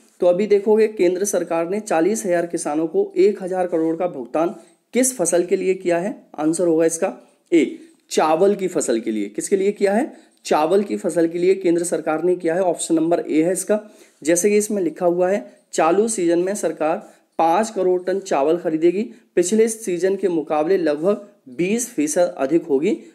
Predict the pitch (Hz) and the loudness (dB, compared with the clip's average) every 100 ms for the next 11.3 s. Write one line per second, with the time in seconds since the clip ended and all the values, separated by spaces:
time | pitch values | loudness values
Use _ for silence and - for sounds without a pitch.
0 | _ - 139 120 - - _ 180 185 185 | _ -2 0 0 -2 -12 _ 0 2 0
1 | 175 220 208 214 196 196 190 226 - _ | 0 0 0 0 0 0 0 -4 -8 _
2 | - 160 160 170 180 190 190 196 196 202 | -2 0 0 0 0 0 0 -2 -4 -4
3 | - 175 160 170 170 170 180 185 165 160 | -4 -4 -2 -2 -2 -2 -2 -6 -8 -8
4 | 156 151 151 147 151 175 165 139 127 127 | -8 -8 -8 -8 -6 -6 -6 -6 -6 -6
5 | - 202 - - _ 180 175 123 110 107 | -4 -4 -4 -18 _ 0 2 0 0 -4
6 | 107 - _ _ 180 180 226 220 220 220 | -8 -14 _ _ -4 0 2 2 4 2
7 | 226 226 190 185 - 214 170 156 175 185 | 2 0 0 -2 -4 -4 0 0 0 0
8 | 180 202 214 - _ _ _ - 165 202 | -4 -4 -8 -10 _ _ _ -2 2 4
9 | 220 226 170 156 139 - 220 185 156 185 | 4 2 0 0 0 0 -2 -2 -2 -2
10 | 190 - 190 226 226 - 170 170 156 - | -2 -4 -2 -2 -4 -2 0 2 0 0
11 | 151 147 | 2 2